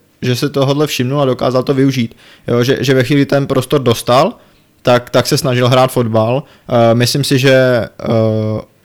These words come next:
je to i přesně to, že on není nějaký jako vyloženě talentovaný ofenzivní hráč. Luke Shaw je určitě lepší směrem dopředu, Diogo Dalot taky,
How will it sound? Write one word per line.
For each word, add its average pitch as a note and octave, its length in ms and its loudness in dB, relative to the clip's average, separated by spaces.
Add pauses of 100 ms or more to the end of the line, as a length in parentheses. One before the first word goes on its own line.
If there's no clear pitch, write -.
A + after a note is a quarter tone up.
(200)
je B2+ 120 2
to C#3 200 2
i C3 60 4
přesně C3+ 380 -4
to, C3 200 0
že C3 220 0 (580)
on D3 220 2
není D3 400 2
nějaký A#2+ 320 -2
jako A#2 280 0
vyloženě A#2+ 500 0
talentovaný A#2 840 -2
ofenzivní A#2+ 540 -4
hráč. A2+ 340 -2
Luke B2 220 -2
Shaw A#2+ 120 0
je A#2 60 2
určitě A#2 260 -4
lepší A#2 360 -2
směrem A#2+ 280 -6
dopředu, A#2 580 -2
Diogo A2+ 300 0
Dalot A#2+ 280 0
taky, A#2+ 400 -2